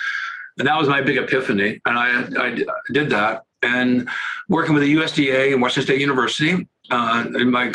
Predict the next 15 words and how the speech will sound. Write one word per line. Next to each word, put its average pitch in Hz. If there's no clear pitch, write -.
other 127
scientists 127
get 127
lots 123
of 156
credit. 127
I'm 131
the 139
primary 151
author 135
in 131
an 123
article 131
in 151
Nature, 147